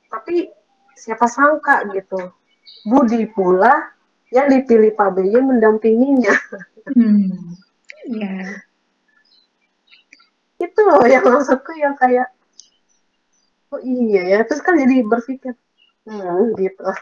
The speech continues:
Speaker 2: Mhm.
Speaker 1: Padahal emang mungkin nggak ada maksud, ya itu cuma yang betul Budi yang dimaksud itu adalah seorang petani, tapi terus ada korelasinya sedikit gitu.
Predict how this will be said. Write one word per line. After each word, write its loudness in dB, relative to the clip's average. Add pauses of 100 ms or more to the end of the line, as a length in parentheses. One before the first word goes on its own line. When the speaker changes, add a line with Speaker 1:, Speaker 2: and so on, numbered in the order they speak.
(220)
Speaker 2:
Mhm. -8
Speaker 1:
Padahal -2
emang 2
mungkin 0
nggak 0
ada -6
maksud, -8
ya -12
itu -12 (120)
cuma 2
yang -4
betul -12 (360)
Budi -6
yang -2
dimaksud -8
itu -18
adalah -10
seorang -18
petani, -20
tapi -20 (800)
terus -18
ada -4
korelasinya -2
sedikit -2
gitu. -16